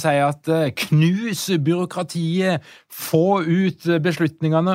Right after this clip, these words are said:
og du refererer vel også til Janne Karlsson, eh, som, som nå er på åttitallet allerede sa noe om snu pyramiden og få beslutningene ut til de.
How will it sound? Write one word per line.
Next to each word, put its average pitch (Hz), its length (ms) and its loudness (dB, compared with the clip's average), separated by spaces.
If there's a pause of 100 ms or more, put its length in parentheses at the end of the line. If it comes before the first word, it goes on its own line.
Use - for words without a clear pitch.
og 160 160 2
du 160 80 0
refererer 160 400 0
vel 170 160 2
også 139 140 -2
til 170 80 2
Janne 160 180 0
Karlsson, 165 560 0 (320)
eh, 151 400 2
som, 151 320 0 (160)
som 147 160 -2
nå 143 160 2 (140)
er 139 340 0 (160)
på 151 140 0 (100)
åttitallet 175 640 0
allerede 135 400 2
sa 120 160 2
noe 123 240 -2
om 120 80 -4
snu 160 400 -2
pyramiden 151 720 0
og 135 160 0
få 160 240 2
beslutningene 156 640 -2
ut 147 240 0
til 135 80 -2
de. 135 120 2